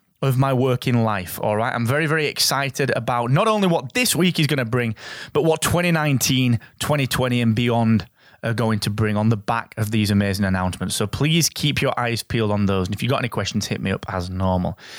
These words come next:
Also, what a question for you.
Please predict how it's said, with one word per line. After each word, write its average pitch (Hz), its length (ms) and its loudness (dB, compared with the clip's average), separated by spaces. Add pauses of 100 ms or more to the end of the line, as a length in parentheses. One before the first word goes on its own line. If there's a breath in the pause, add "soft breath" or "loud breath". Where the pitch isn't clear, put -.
(280 loud breath)
Also, 226 500 2 (1080 soft breath)
what 453 160 0
a - 40 0
question - 720 0
for 76 320 -2
you. 50 140 -10